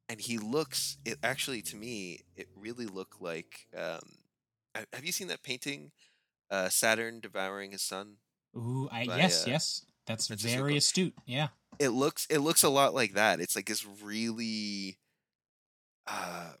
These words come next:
Speaker 1: primal sort of, you know, caveman sort of appearance. And, and it's, it's, it's, it's sort of what I was getting at. Even in the fight, he starts to, you know, emit this. But when he's completely naked, it looks even more like this, you know, this very, like,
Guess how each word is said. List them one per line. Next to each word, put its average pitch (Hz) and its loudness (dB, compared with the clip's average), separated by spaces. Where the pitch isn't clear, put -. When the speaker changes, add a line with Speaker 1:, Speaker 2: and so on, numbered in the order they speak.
Speaker 1:
primal 101 -6
sort 92 -2
of, 80 -16
you 110 -2
know, 92 0
caveman 101 -2
sort 101 -2
of 90 -8
appearance. - -2
And, 92 -6
and 120 4
it's, 120 4
it's, 131 2
it's, - -2
it's 120 -2
sort 123 0
of 104 -8
what 104 0
I 95 4
was 92 -4
getting 92 0
at. 80 -4
Even 107 -4
in 101 -4
the 101 -8
fight, - 0
he 90 -10
starts - -6
to, 80 -10
you 92 -16
know, 85 -12
emit 90 -8
this. 87 -10
But 104 -8
when 110 -4
he's 117 4
completely 110 -2
naked, 104 0
it 87 -4
looks 107 0
even 101 -4
more 101 -2
like 87 -2
this, - -2
you 87 -6
know, 85 -4
this 87 -10
very, 90 -4
like, 85 -6